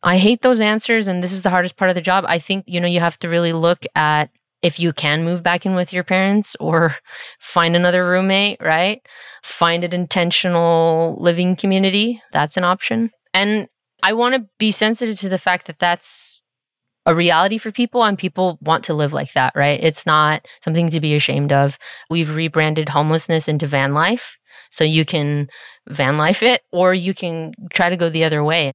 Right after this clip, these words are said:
I look at it as fire hosing the problem by just trying to make enough money so that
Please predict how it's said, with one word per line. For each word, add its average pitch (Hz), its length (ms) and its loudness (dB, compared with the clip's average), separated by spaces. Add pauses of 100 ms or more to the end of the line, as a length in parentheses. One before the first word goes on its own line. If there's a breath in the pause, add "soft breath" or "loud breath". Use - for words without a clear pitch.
(160)
I 165 80 0
look 180 180 -2
at 175 80 -2
it 165 100 0
as 147 180 -2
fire 151 420 0
hosing 156 400 -2
the 151 60 -6
problem 165 480 0 (340 loud breath)
by 147 140 2
just 147 320 -2 (240)
trying 160 340 0
to 156 40 0
make 151 240 0
enough 151 240 0
money 147 340 0
so 151 180 -4
that 139 240 0